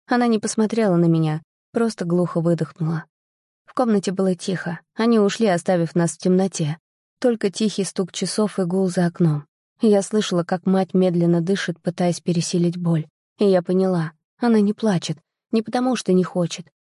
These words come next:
потому что не может. Я накрыла её ладонь своей. Она не отдёрнула руку, но и не сжала в ответ.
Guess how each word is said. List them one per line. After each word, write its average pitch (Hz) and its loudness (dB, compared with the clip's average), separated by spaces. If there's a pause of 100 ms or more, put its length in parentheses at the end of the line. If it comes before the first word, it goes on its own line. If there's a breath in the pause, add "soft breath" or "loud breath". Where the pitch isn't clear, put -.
(160)
потому 180 0
что - -4
не 185 2
может. 160 -4 (760)
Я 226 4
накрыла 190 2
её 175 4
ладонь 175 2
своей. 170 -2 (140)
Она 226 4
не 214 4
отдёрнула 175 2
руку, 165 -2 (120)
но 208 4
и 185 4
не 190 4
сжала 175 0
в 151 -2
ответ. 151 -6